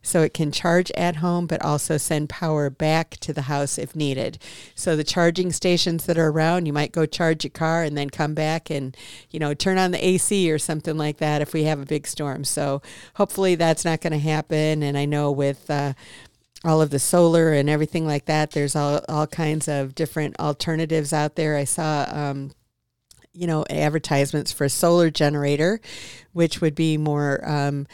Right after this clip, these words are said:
my speed, 'cause, you know, have the, the fear of hooking it all up and all of that kind of stuff isn't my cup of tea, but having,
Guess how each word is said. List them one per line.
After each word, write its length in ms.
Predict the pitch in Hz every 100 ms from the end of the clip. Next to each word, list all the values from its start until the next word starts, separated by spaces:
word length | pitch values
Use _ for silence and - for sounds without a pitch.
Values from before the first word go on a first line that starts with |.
| - - -
my 260 | 156 156 151
speed, 500 | 139 - 165 160 156
'cause, 360 | - 151 139 156
you 100 | 147
know, 240 | 147 139 165
have 360 | 147 151 147 - - _ 151
the, 320 | 147 143 123 -
the 120 | 147
fear 340 | - 160 160
of 160 | 147 139
hooking 300 | 175 - 156
it 140 | 156
all 240 | 156 147 151
up 260 | 156 151
and 280 | 139 139 -
all 160 | - 147
of 120 | 143
that 160 | 143 143
kind 180 | 151 143
of 60 |
stuff 280 | - 151 143
isn't 240 | 147 147
my 140 | 156 143
cup 240 | - 147
of 100 | 143
tea, 280 | - 151 151
but 280 | 147 139 - - - - -
having, 580 | 180 165 151 151 151